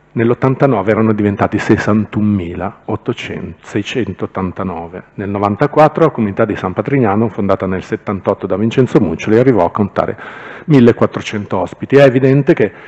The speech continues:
il fenomeno aveva, come ha detto il sociologo, eh, Guido Lumire in un, in un libro che si chiama Eroina per l'appunto,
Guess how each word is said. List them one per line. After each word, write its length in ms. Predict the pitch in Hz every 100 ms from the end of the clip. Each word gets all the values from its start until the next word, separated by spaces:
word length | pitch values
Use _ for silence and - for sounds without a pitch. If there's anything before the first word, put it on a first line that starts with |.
| - -
il 100 | 135
fenomeno 720 | - 156 113 135 135 - -
aveva, 380 | 127 135 117 -
come 340 | 107 107 107
ha 120 | -
detto 260 | 107 110 -
il 60 | 98
sociologo, 1200 | 107 - 123 110 107 101 - - - 135 120 117
eh, 40 |
Guido 500 | 110 113 107 104 -
Lumire 640 | 127 113 113 117 110 101 101
in 80 | 98
un, 320 | 98 98 95
in 120 | 98
un 100 | 101
libro 240 | 104 107 98
che 80 |
si 80 | 95
chiama 220 | - 101
Eroina 400 | 101 104 107 104
per 140 | 98 113
l'appunto, 580 | 135 - 101 101 117